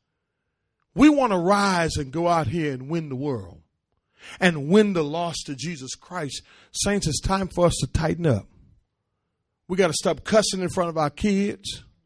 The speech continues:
We gotta stop living in sin in front of our kids. Come on now. They see everything.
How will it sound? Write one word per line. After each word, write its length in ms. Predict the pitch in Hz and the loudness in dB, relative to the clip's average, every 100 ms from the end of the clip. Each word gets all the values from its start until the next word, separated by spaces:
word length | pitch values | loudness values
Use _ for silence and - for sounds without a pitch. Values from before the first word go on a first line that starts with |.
| _ _ _ _ _ _ _ | _ _ _ _ _ _ _
We 100 | 185 | 0
gotta 140 | 175 151 | 2 2
stop 260 | - 165 | 4 4
living 680 | 151 165 214 220 220 220 220 - _ _ - | 4 8 10 10 8 8 -2 -8 _ _ 2
in 220 | 185 160 | 2 2
sin 680 | - - - 254 233 233 226 | 0 0 2 6 6 6 4
in 220 | 196 175 | 2 2
front 240 | 208 202 | 4 4
of 60 | 190 | 4
our 160 | 180 | 0
kids. 720 | 175 220 214 220 226 - - - _ _ _ _ _ _ | -2 -4 -4 -6 -10 -12 -14 -14 _ _ _ _ _ _
Come 160 | 190 262 | -2 0
on 140 | 208 | 2
now. 220 | 160 151 - _ - | 2 0 -6 _ 4
They 200 | 196 190 | 6 6
see 540 | - - 247 196 - _ - | 2 2 2 0 -8 _ 2
everything. 1120 | 240 143 - 180 156 - 151 - 80 82 | 2 2 0 2 2 2 0 0 -10 -20